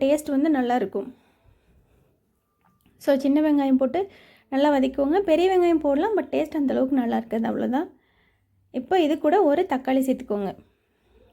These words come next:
நீங்க புளியை ஜாஸ்தி பண்ணிட்டீங்க அப்படின்னா, தக்காளி கம்மி பண்ணிக்கோங்க. இல்ல, புளியை நான் நார்மலா தான் போட்டிருக்கேன் அப்படின்னா, நீங்க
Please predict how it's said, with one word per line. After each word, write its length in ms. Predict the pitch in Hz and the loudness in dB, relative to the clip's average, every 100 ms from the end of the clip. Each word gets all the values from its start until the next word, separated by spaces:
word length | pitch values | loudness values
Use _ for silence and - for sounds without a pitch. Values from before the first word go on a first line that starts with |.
| _ | _
நீங்க 240 | 254 262 | 2 2
புளியை 480 | 269 294 330 349 359 | 2 0 2 4 4
ஜாஸ்தி 340 | 302 285 285 311 | 2 -2 -4 -6
பண்ணிட்டீங்க 360 | 269 254 294 285 | -4 -2 -2 -2
அப்படின்னா, 240 | 240 320 466 | -2 -2 -2
தக்காளி 320 | 269 277 277 | -4 -2 -2
கம்மி 180 | 262 262 262 | 0 0 2
பண்ணிக்கோங்க. 400 | 254 262 247 262 392 - _ _ _ _ - | 2 2 2 0 -2 -6 _ _ _ _ -6
இல்ல, 200 | 302 339 330 285 285 _ | 0 4 4 0 -4 _
புளியை 220 | 320 339 381 | -2 0 2
நான் 200 | 349 262 | 2 2
நார்மலா 260 | 262 262 | 2 2
தான் 180 | 269 302 | 2 0
போட்டிருக்கேன் 420 | 277 254 254 262 | -2 -4 -4 -4
அப்படின்னா, 340 | 262 233 220 440 | -2 -2 -2 -2
நீங்க 200 | 392 | 0